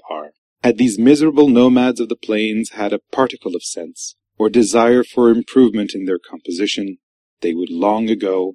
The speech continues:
have put a stop themselves to all this miserable thievery on the part of the government agent. They would have got rid of them and soberly set to work, welcoming the better class of white men and women who are to be found on the frontier. Certainly they would have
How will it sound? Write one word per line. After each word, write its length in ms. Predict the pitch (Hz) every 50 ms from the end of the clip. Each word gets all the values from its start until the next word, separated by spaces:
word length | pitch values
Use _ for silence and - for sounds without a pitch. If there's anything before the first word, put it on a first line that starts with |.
| _
have 140 | _ _ _ -
put 120 | - -
a 40 | 85
stop 400 | - - - - - 98 98 - -
themselves 680 | 110 131 - - - - 170 156 113 95 95 90 87 - - - - _ _ -
to 160 | - 117 107 -
all 300 | - 127 120 120 123 131
this 240 | 110 113 110 - -
miserable 440 | 101 101 101 92 101 98 90 98 92 - - -
thievery 440 | - 127 120 104 107 104 101 101 98
on 120 | 95 90 90
the 80 | 92
part 280 | - - - - 98 92
of 60 | 92
the 80 | 95 87
government 380 | - 98 90 87 90 87 85 101
agent. 300 | 92 82 - - - _ - - _ _ _ _ _ _ _
They 80 | - 104
would 160 | 90 87 95
have 120 | 104 90 85
got 180 | - 98 101 - - 95
rid 160 | 90 120 131 123
of 120 | 92 82
them 240 | 107 104 101 101 95 _ _ _ -
and 200 | 139 143 92 -
soberly 580 | - - - - 135 135 127 123 127 117 117 117
set 280 | - - - 101 - -
to 100 | - 101
work, 280 | 87 87 95 92 87 - - _ _ _ _
welcoming 500 | - 113 120 113 - 120 110 110 110 110
the 80 | 92 87
better 300 | - - 101 101 113 120
class 380 | - - - 117 113 - - -
of 100 | 120 107
white 340 | 92 95 95 101 107 - - _
men 320 | - 87 95 101 101 107 104
and 200 | 101 110 104 87
women 320 | 90 92 90 92 92 98 - _ _ _ -
who 140 | 104 90
are 140 | 98 98 98
to 120 | - - 87
be 120 | 90 92 - _ -
found 400 | 107 101 101 101 101 98 101 - -
on 140 | 107 104
the 120 | 98 98 95 _ -
frontier. 680 | - 95 92 92 90 - - - 90 85 80 80 82 - _ _ _ -
Certainly 540 | - - - 147 135 139 139 123 117 120 113
they 160 | - 98 95
would 160 | 92 92 - -
have 100 | - 80